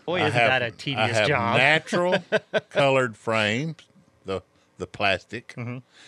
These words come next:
Speaker 2: and I have black.
Speaker 1: Mm-hmm.
Speaker 2: I'm thinking I sh-, wished I had black on both of 'em, but I don't. I just have, the natural's gonna be harder to see eggs.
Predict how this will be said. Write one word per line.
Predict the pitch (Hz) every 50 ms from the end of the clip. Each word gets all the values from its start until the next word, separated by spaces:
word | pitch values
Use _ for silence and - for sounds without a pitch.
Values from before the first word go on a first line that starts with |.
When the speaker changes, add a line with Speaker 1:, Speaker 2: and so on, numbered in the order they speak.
| - _ -
Speaker 2:
and | 90 92 92
I | 85
have | 92 87 85 80 80
black. | 92 95 85 76 69 - _ - - _ -
Speaker 1:
Mm-hmm. | 120 98 101 107 127 - _
Speaker 2:
I'm | - 95 98 98
thinking | - - 127 131 123 - 131 120 120 117 110 -
I | - 98
sh-, | - -
wished | - 101 131 123 110 - -
I | 117 110
had | 107 113 107 98 85
black | 101 104 101 98 92 - - 87
on | 87 92 92 - _ -
both | 107 98 101 98 85 -
of | 92 78 76 -
'em, | 87 87 92
but | 92 104 101 95 78
I | 64 92 95
don't. | 85 90 87 85 87 92 - -
I | 87 - 101
just | 95 87 98 101 - -
have, | 92 92 92 90 - _ _ - - - - _
the | - 120
natural's | 117 117 127 131 139 135 - 143 127 113 -
gonna | - 117 110
be | 104 104
harder | 87 95 113 110 110 107 107 101
to | 92 92
see | - - 101 85 73
eggs. | 120 151 120 85 73 - - - -